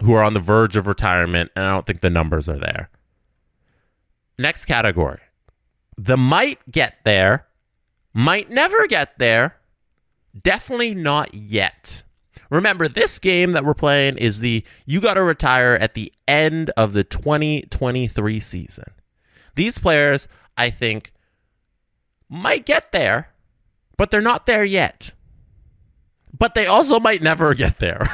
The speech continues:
<laughs> It's, uh, it's a, it's a good bunch. Let me read it off to you. Zach Parise,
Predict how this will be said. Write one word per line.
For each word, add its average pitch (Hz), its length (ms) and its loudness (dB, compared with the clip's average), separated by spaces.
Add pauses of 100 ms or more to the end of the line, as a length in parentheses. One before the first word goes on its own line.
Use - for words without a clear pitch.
(260)
<laughs> 214 140 2 (1800)
It's, 180 320 -4
uh, 180 420 4 (480)
it's 175 180 0
a, 180 260 2 (140)
it's 180 200 0
a 185 80 2
good 170 360 0
bunch. - 440 -2 (220)
Let 151 160 0
me 175 60 0
read 160 160 2
it 120 40 2
off 92 200 0
to - 100 -12
you. - 60 -12 (800)
Zach 139 400 -2
Parise, 139 640 0